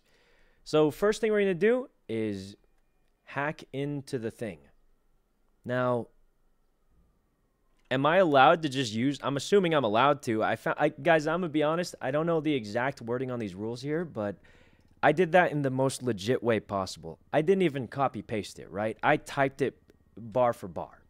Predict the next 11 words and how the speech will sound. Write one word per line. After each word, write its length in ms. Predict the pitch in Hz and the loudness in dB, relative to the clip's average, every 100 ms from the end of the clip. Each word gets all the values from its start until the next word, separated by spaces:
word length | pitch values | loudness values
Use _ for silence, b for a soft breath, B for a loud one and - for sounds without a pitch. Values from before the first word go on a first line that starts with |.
| _ | _
So 340 | - 92 85 - | -8 -6 -6 0
I 120 | 139 | 0
think 340 | 165 160 - - b b b b b b _ - | 0 -4 -6 -20 b b b b b b _ -6
I'm 140 | 117 | -4
good 200 | 107 131 | 0 -2
to 80 | 110 | -2
just 200 | 98 92 | -6 -6
use 180 | 110 87 | -6 -8
it, 120 | 87 | -8
right? 280 | 92 104 110 - - - - - - | -6 -6 -8 -14 -20 -20 -20 -20 -20
I, 100 | - | -18